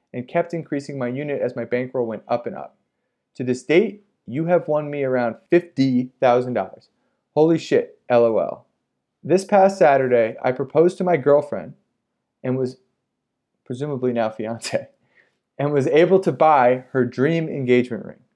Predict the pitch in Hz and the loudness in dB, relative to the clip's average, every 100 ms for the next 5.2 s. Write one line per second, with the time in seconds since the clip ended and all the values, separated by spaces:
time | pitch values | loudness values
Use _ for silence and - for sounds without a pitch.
0 | _ _ _ _ _ 156 165 190 180 180 | _ _ _ _ _ 2 4 2 2 -2
1 | 165 156 135 123 123 127 135 123 107 - | 0 4 4 2 0 0 0 0 -2 -4
2 | _ _ _ _ _ _ 135 139 135 - | _ _ _ _ _ _ 2 2 0 -4
3 | 85 - _ _ _ _ _ - 113 - | -12 -12 _ _ _ _ _ -12 -6 2
4 | 165 165 147 139 131 113 - 123 104 95 | 2 2 -4 0 2 0 -2 -6 -4 -6
5 | 90 | -8